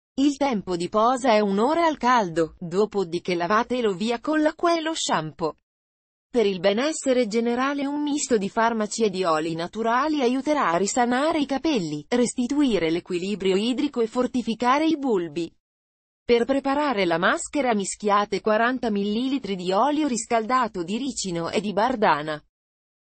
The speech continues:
Unite con un cucchiaino di dimetilsolfossido ed applicate il composto sulle radici con un batuffolo di cotone.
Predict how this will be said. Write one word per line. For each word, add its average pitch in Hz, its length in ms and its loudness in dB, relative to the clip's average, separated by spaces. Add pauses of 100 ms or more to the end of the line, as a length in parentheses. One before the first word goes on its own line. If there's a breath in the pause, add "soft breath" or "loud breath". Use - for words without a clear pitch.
(100)
Unite 294 500 0
con 226 160 0
un 208 80 2
cucchiaino 220 520 0
di 175 140 -8
dimetilsolfossido 185 1300 -4
ed 170 80 -2
applicate 240 680 0
il 214 120 2
composto 254 640 -2
sulle 214 360 0
radici 277 480 2
con 220 200 2
un 185 160 0
batuffolo 254 640 -2
di 202 120 -2
cotone. 165 640 -4